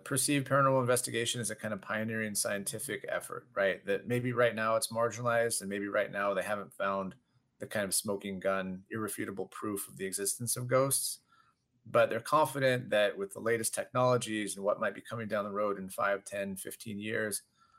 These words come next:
that they might be able to finally be the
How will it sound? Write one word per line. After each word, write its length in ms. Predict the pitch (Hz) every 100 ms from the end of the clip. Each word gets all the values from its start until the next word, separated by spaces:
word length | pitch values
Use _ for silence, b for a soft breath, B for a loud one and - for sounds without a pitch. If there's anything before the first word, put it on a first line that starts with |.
| b b _ -
that 240 | 113 101 - 107
they 180 | 117 127
might 260 | 127 123
be 160 | 104 110
able 140 | 107
to 120 | 104 -
finally 360 | 120 117 104
be 240 | 95 104
the 100 | 101